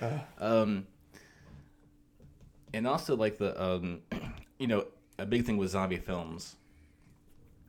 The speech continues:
Speaker 2: is, is, like, the, the social commentary that's in, threaded in within the film. And this one's really, is also very subtle, but you can really,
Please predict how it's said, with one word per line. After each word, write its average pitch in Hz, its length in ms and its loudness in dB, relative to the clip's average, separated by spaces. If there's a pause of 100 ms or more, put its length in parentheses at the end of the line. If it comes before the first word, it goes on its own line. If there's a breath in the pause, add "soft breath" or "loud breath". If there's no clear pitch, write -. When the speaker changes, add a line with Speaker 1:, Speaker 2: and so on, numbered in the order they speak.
(160)
Speaker 2:
is, 95 220 4
is, 90 340 -2
like, 87 220 -2
the, 85 300 -4
the 82 100 -8
social 104 320 2
commentary 85 760 -2 (240)
that's - 340 -8 (160)
in, 95 160 -4
threaded 92 340 2
in 90 140 0
within 90 220 -6
the 87 80 -4
film. 85 440 -6 (120)
And 107 80 -2
this 113 160 -4
one's 101 280 -2
really, 101 260 -4
is 95 100 -8
also 107 260 0
very 90 180 -2
subtle, 85 500 -6
but 82 240 -6
you 95 100 -6
can 98 120 -4
really, 98 360 0